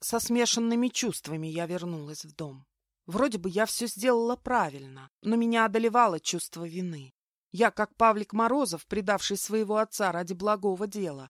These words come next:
собираю улики за спиной собственного мужа. Может, эти мысли появились из-за того, что я давно не получала затрещин от Альберта? Да и картина, представшая моим глазам в загородном доме,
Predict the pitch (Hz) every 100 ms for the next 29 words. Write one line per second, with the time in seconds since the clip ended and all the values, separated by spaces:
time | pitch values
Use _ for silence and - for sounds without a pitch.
0 | _ - 233 220 240 233 226 233 254 285
1 | 170 170 185 - 226 269 233 - 214 -
2 | - 247 247 262 262 220 143 - 117 _
3 | _ _ _ - 180 175 202 - 214 233
4 | - 180 190 202 196 202 185 185 170 185
5 | 185 160 165 202 - - - 214 196 190
6 | 202 196 202 202 214 214 220 214 214 240
7 | 247 311 330 - 156 151 160 - 143 127
8 | - - - - _ _ - 175 208 202
9 | - 269 262 170 - - - 180 - 190
10 | 190 185 175 185 175 190 190 180 - 165
11 | 208 185 190 165 190 185 190 233 165